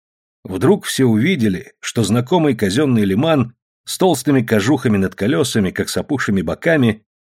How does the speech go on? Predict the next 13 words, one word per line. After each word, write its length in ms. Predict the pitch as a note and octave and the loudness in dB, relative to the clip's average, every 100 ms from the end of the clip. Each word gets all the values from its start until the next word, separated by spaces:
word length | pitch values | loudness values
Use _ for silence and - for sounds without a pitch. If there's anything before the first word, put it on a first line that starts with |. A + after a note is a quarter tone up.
| _ _ | _ _
вылез 420 | G2+ F#3+ E3+ C3 - | 0 4 2 0 -2
из 180 | A#2+ G2+ | 0 2
ветельников 600 | F#3+ - D#3 C#3 C#3+ B2+ | 2 2 0 0 -2 -2
на 100 | G2+ | 0
разлившуюся 600 | A2 B2 E3+ - B2 G2+ | 2 2 0 0 -2 -2
протоку, 640 | G#2+ G#2+ - F2 - - _ _ _ - | -4 -2 -2 -4 -6 -18 _ _ _ -6
похлопал 540 | F2+ F3+ G3 B2+ G2+ | -2 2 2 2 -2
плицами 640 | - G2 - D#3 D#3+ D3+ | 0 -2 -2 -2 0 -2
и 160 | - A2 | -2 -2
с 120 | F2 | -2
грохотом 600 | E2 E3+ D#3 C3+ C#3+ B2 | -2 -2 -2 -2 0 0
отдал 340 | A2 G2+ F#2 F#2+ | 0 -2 0 -2
якорь. 460 | F2 D#2+ - - | -2 -4 -6 -18